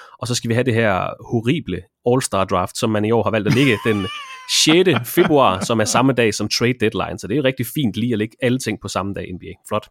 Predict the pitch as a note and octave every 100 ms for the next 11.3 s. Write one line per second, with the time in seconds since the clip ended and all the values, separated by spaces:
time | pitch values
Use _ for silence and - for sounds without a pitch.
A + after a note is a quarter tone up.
0 | - C#3 - C3 D3 F#3 F3 E3 F#3+ G3
1 | C#3+ - C3+ D#3 F3+ - - D3+ F#3+ F#3+
2 | A2 - G2 A2 C3 A#2 C3 G#3+ D#3 D#3
3 | D3+ - D3+ E3 A#2 C#3+ - A2 D3+ C3
4 | B2+ A2+ A#2 A#2 C#3 C3 D3 C#3 C3+ -
5 | F#3 F3 - E3 - D3 C#3+ B2+ A#2 A#2
6 | A#2 - B2+ C#3+ A#2+ G#2 G2+ A2+ C#3+ C#3+
7 | - G#2+ C3 C3+ C#3+ - - - - E3
8 | - C3+ F3 - B2 - - D3+ - F3+
9 | - C#3 A2+ - G#2+ G#2 F2 G#2 A2+ B2+
10 | - A#2+ B2 G2 - G2 G#2 - C3 -
11 | G2+ F#2